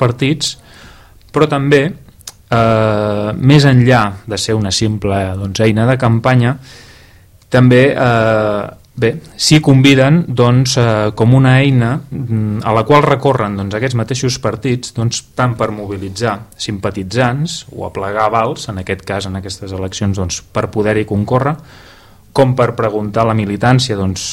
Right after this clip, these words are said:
si cal presentar-s'hi, hi ha hagut algun cas, o fins i tot, doncs, els serveix en els partits, diguem-ne, l'ús,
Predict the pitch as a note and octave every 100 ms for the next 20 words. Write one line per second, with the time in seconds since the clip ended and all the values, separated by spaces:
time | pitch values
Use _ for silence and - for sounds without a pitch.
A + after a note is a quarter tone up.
0 | - - F#2+ G#2 A2 G#2 F#2 F#2+ F#2+ A#2
1 | C#3 - C3+ F#3 - F2+ F2+ F#2 F#2 F#2+
2 | F#2+ B2 D3 - - - - - A#2+ C#3+
3 | C3 B2+ A#2+ A#2 A#2+ A#2 A2+ - A2 A2
4 | G#2+ G2 G#2+ - G2+ G2 A2 - - -
5 | G2+ G2+ G2+ G2+ A#2 A#2